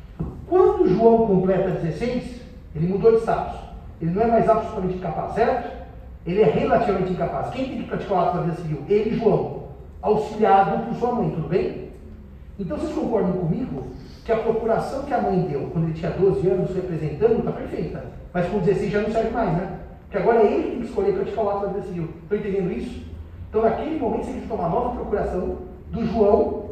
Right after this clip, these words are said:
auxiliado ou assistido pela mãe. Se não fizer, o negócio jurídico é anulável. O artigo terceiro vai para o meia meia, que é nulo. E o artigo quarto vai para o cento e setenta e um, que é anulável. É assim,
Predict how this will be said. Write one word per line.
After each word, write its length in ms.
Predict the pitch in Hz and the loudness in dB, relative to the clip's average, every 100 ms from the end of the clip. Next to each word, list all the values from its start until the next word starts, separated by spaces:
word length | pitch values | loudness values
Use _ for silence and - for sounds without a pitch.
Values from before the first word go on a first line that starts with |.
| - | -2
auxiliado 800 | 185 185 - - 170 - - 170 - - | 0 0 -2 0 2 2 0 -4 -8 -6
ou 160 | 165 | -2
assistido 500 | 185 185 175 180 165 | -2 -2 -6 -6 -6
pela 180 | 185 180 | -4 -4
mãe. 200 | 147 131 - - - - - - - | -4 -6 -10 -10 -8 -8 -10 -10 -10
Se 140 | 226 | -6
não 100 | 220 | -4
fizer, 680 | - - 202 - - - - | -2 0 0 0 -4 -12 -8
o 60 | 185 | -2
negócio 380 | 196 185 190 180 | 0 2 0 0
jurídico 300 | 180 175 196 | -4 -4 -4
é 200 | - - | -4 -2
anulável. 800 | 220 226 226 190 170 - - - - - - - - | 2 4 4 4 2 0 -4 -10 -12 -14 -12 -12 -4
O 80 | 196 | -2
artigo 340 | - - 226 | -2 -4 -4
terceiro 500 | 233 - - 254 247 | -2 -2 -2 0 2
vai 200 | 233 233 | 2 2
para 80 | 220 | 2
o 60 | |
meia 220 | 208 214 214 | 2 4 4
meia, 380 | 175 131 123 | 4 2 0
que 80 | - | 0
é 40 | 180 | 2
nulo. 480 | 185 160 127 - - - | 4 4 2 -4 -4 -4
E 40 | 175 | 2
o 40 | |
artigo 300 | 185 208 214 | 4 4 0
quarto 400 | 202 - 170 - | 4 6 6 4
vai 160 | 208 - | 0 0
para 100 | 202 | 0
o 140 | 208 | 0
cento 220 | - 220 | 0 -2
e 40 | - | 0
setenta 60 | |
e 40 | 185 | 0
um, 180 | 185 - - - | 0 -4 -8 -4
que 80 | 175 | 0
é 20 | |
anulável. 540 | 170 202 175 - - - - - | 2 2 0 -2 -6 -8 -10 -8
É 60 | 156 | -6
assim, 340 | 165 - 156 | -6 -4 -6